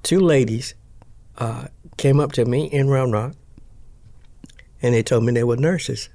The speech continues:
I was downtown Eden. And I'm thinking, "Well, that's pretty cool." You know, it's like, "You don't remember us." No, should I? So they said about ten years ago, they were homeless.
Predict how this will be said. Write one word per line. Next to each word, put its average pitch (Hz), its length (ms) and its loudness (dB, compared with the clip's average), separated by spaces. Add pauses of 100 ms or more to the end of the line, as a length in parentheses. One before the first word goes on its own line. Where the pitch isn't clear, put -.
(180)
I 113 80 -6
was 107 160 -4
downtown 110 480 0
Eden. 127 340 -2 (1300)
And 110 380 -2
I'm 135 160 -2
thinking, 120 640 -6
"Well, - 260 -4
that's 127 220 0
pretty 151 240 0
cool." 160 440 -2 (340)
You 117 180 -8
know, 135 380 -8 (300)
it's 131 180 -10
like, - 240 -14
"You 180 120 0
don't 151 260 2
remember 139 420 0
us." - 180 -10 (1300)
No, 117 420 -2
should 117 340 -2
I? 117 280 -4 (920)
So 151 180 0
they 160 80 0
said 156 180 0
about 117 300 0
ten 165 200 -2
years 190 220 2
ago, 110 260 0
they 120 100 -2
were 147 120 -4
homeless. 147 480 -8